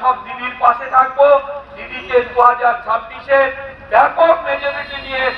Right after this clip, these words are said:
বাংলার মসনদে ফের আমরা সবাই বসাবো। এবং দিদি আছে, আমরা কাজ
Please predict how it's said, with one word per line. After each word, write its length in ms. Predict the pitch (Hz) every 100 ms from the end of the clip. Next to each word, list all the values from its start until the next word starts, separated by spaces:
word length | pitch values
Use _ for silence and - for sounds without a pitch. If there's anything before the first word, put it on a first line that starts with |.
| 262 254
বাংলার 460 | - - - 349 349 -
মসনদে 520 | 311 - 311 294 285
ফের 240 | 277 277
আমরা 300 | 269 269 269 -
সবাই 220 | 262 269 262 254
বসাবো। 440 | 254 262 262 247 226 - -
এবং 220 | 233 240 180
দিদি 360 | - - -
আছে, 520 | 240 269 311 311 294 - - - -
আমরা 260 | - 240
কাজ 240 | 240 -